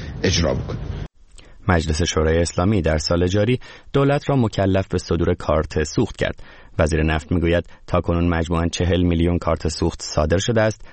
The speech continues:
Speaker 2: خبرگزاری‌ها می‌گویند از کارت سوخت استقبالی نشده است. دولت مایل است بنزین را تک نرخی نگه دارد. با این همه، سهمیه بندی کردن بنزین منجر به دو نرخی شدن و ایجاد بازار سیاه خواهد شد. وزیر نفت سهمیه بندی از طریق کارت بانکی به جای کارت سوخت را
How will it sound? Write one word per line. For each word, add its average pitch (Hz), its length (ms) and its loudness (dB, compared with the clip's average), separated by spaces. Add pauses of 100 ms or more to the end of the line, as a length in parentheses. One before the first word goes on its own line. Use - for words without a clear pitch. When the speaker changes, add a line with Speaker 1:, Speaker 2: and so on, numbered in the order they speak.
Speaker 2:
خبرگزاری‌ها 107 760 2
می‌گویند 107 420 2
از 82 140 -2
کارت - 300 0
سوخت - 340 -4
استقبالی 78 600 0
نشده 78 520 0
است. - 220 -8 (300)
دولت 80 280 2
مایل 82 180 2
است 85 220 -2
بنزین 80 340 0
را 80 180 2
تک - 280 -2
نرخی 85 260 0
نگه 110 280 0
دارد. 117 280 0 (260)
با 113 80 2
این 98 160 2
همه، 64 240 -2 (220)
سهمیه 78 380 0
بندی 78 260 0
کردن 82 380 0
بنزین 82 340 0
منجر 82 360 0
به 82 80 -2
دو 85 200 0
نرخی 80 320 0
شدن 110 320 0 (320)
و 110 160 2
ایجاد 85 440 2
بازار 78 400 0
سیاه 69 280 0
خواهد - 280 -6
شد. - 160 -4 (380)
وزیر 78 240 2
نفت 80 280 0
سهمیه 78 360 0
بندی 82 260 2
از 82 100 0
طریق 76 280 -2
کارت 78 340 0
بانکی 76 520 0
به 80 100 2
جای 76 220 2
کارت 76 320 -2
سوخت - 360 0
را 101 100 2